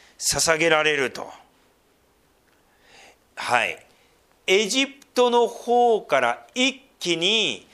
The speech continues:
ユーフラテス川の上流のカルキメ-、カルケミシュに向かっていくんだけど、また一気にエジプトの方に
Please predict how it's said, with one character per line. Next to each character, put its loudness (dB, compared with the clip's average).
ユ 2
ー -4
フ -2
ラ 2
テ -2
ス -2
川 2
の -2
上 2
流 0
の 0
カ 2
ル -2
キ -6
メ-、 0
カ 2
ル -2
ケ -4
ミ -4
シ -2
ュ -6
に -4
向 -6
か 4
っ -8
て -2
い -4
く -6
ん -8
だ -2
け -4
ど、 0
ま 0
た 2
一 -2
気 -6
に -2
エ -2
ジ -4
プ -20
ト 0
の 2
方 -2
に -6